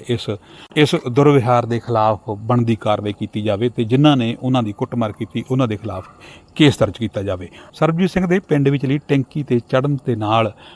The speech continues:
ਉਸ ਦੇ ਅੱਠ ਸੱਤ ਸਮਰਥਕ ਵੀ ਮਗਰੇ ਹੀ ਟੈਂਕੀ ਤੇ ਚੜ੍ਹੇ ਹੋਏ ਆ। ਇਸ ਵੇਲੇ ਹਾਲਾਤ ਇਹ ਆ ਕਿ ਪਿੰਡ ਦੀ ਜਿਹੜੀ ਟੈਂਕੀ ਆ ਉੱਥੇ ਥੱਲੇ ਸਾਰਾ ਪਿੰਡ ਇਕੱਠਾ ਹੋਇਆ ਹੋਇਆ ਤੇ ਪੁਲਿਸ ਪਹੁੰਚੀ ਹੋਈ ਆ, ਅਧਿਕਾਰੀ ਪਹੁੰਚੇ ਹੋਏ ਆ। ਆਓ ਗੱਲ ਕਰਦੇ ਹਾਂ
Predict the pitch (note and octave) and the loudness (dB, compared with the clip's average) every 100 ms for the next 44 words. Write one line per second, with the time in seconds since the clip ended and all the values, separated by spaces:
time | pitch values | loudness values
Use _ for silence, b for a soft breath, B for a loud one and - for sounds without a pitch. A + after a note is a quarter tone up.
0 | B D3+ C3 D3+ D3 - C#3 - - - | B -2 2 2 0 0 -4 -2 0 0
1 | - - - C3+ C3+ - E3 C3+ A#2 A#2+ | -2 -6 -2 0 0 0 -2 0 2 4
2 | B2+ C#3 A#2+ G#2+ B2+ A#2 - A2+ G2+ A#2+ | 4 6 4 0 -2 -2 -4 -4 -2 2
3 | B2 G#2 G#2+ G#2+ G#2 B B - C#3 C#3 | 2 2 0 0 -2 B B 2 2 4
4 | D3+ D3 B2+ B2 C3 C3+ C3+ B2 - C3+ | 2 2 2 2 2 0 0 -2 -2 -2
5 | - B2+ A#2+ B2 B2 A#2+ B B C3 A#2+ | -2 -4 -2 -2 -2 -4 B B 2 4
6 | D3 C#3 - D#3+ B2 B2 - B2+ - A#2 | 4 4 4 4 4 4 0 -4 -2 2
7 | B2 - C3 C#3+ C#3 B2 A2+ A2+ G#2+ - | 0 0 2 4 2 0 -2 -2 -4 0
8 | A#2+ A#2 A#2 A2+ A2 - B B - C#3+ | 0 2 2 2 0 -8 B B -2 4
9 | A#2+ A#2 - D3 C#3+ - C#3 B2 D3 B2 | 4 2 4 4 4 2 -2 0 0 2
10 | B2 B2 A#2 - G#2 G#2 A#2 A#2 C3 A#2 | 4 2 0 0 0 0 -6 -2 -2 2
11 | A#2 A2+ A2 B B B B - C#3+ C#3 | 2 2 0 B B B B 2 4 6
12 | C#3 C#3+ C#3 C3+ D3+ C3+ | 2 2 0 2 2 2